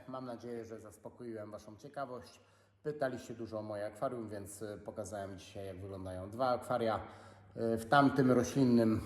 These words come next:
muszę dokupić jeszcze troszeczkę rybek, żeby było ciekawiej, ale myślę, że fajnie to wygląda.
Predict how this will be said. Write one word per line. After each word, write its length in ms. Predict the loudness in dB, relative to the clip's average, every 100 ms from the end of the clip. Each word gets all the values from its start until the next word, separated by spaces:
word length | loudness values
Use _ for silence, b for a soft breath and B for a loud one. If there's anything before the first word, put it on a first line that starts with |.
| B 0
muszę 240 | 0 2
dokupić 500 | 0 2 0 -2 -6 -12 B B B B B
jeszcze 240 | 0 0 0
troszeczkę 460 | 0 -2 4 8
rybek, 380 | 12 12 12 6 B B B B B
żeby 220 | 4 4 6
było 220 | 6 6
ciekawiej, 640 | 8 12 12 12 12 8 B B B B B B
ale 380 | -4 4 8 12
myślę, 380 | 10 8 6 4
że 320 | 4 2 2 -2 B -2 2
fajnie 300 | 4 4 4
to 100 | 2
wygląda. 500 | 6 8 10 10